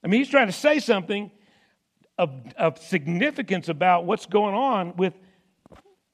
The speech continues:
you know, with this crowd and with Bartimaeus. Identical words. And the blind man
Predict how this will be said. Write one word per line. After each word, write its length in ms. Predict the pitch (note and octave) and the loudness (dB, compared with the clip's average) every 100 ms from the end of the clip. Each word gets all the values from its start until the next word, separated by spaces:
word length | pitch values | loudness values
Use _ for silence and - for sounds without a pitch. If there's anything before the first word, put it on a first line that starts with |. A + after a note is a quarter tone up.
| _ _ | _ _
you 100 | E3+ | -2
know, 80 | |
with 140 | E3 F#3+ | 0 2
this 160 | A#3 | 2
crowd 460 | - - B3 G#3+ D3+ | 0 -2 0 0 -2
and 180 | D#3 D#3 | -4 -4
with 160 | F3+ E3 | -4 -4
Bartimaeus. 840 | B2+ F3 G3 G3 G#3+ G#3+ B2+ A#2 _ _ _ _ _ _ _ _ _ _ _ _ _ _ _ _ _ | -4 -2 -2 -4 -4 -6 -10 -16 _ _ _ _ _ _ _ _ _ _ _ _ _ _ _ _ _
Identical 560 | D3+ B2+ A3 B3 B3 G#3+ | -10 -2 -2 0 -2 -6
words. 640 | G3 F3+ B2+ A2+ - - _ _ _ _ _ _ _ _ _ _ _ _ _ _ _ _ _ _ _ _ _ _ _ - | -6 -8 -10 -16 -20 -20 _ _ _ _ _ _ _ _ _ _ _ _ _ _ _ _ _ _ _ _ _ _ _ -8
And 120 | D#3 | -4
the 60 | D#3 | -2
blind 380 | E3 F#3 F#3 | -2 -2 -4
man 300 | C#3+ A#2+ A2 | -6 -8 -12